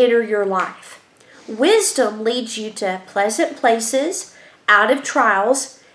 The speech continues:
and brings unprecedented glory and wealth." We see this with Solomon. Unfortunately, now here's the thing, and this is wisdom,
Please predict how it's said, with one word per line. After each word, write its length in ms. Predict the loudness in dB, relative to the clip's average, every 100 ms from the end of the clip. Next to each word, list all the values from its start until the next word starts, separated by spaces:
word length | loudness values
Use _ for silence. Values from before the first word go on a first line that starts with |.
| -2
and 180 | 0 2
brings 420 | 2 0 -2 -6 -2
unprecedented 1000 | -2 -4 -8 -4 -2 -2 -2 -2 -4 -8 -18 -20 -12
glory 380 | 2 6 6 2
and 100 | -4
wealth." 300 | -6 -8 -8
We 80 | -10
see 240 | -6 -6 -2
this 260 | -2 -2
with 120 | -6
Solomon. 480 | -2 -2 -2 -6 -10 -20 _ _ -20 -10 0
Unfortunately, 1000 | 2 2 0 4 4 4 0 -4 0 0
now 160 | 0
here's 340 | 0 0 2 0
the 100 | -4
thing, 420 | -2 -2 -2 -6 -18 -12
and 120 | -4 0
this 180 | 0
is 100 | -2
wisdom, 520 | 0 2 2 0 -6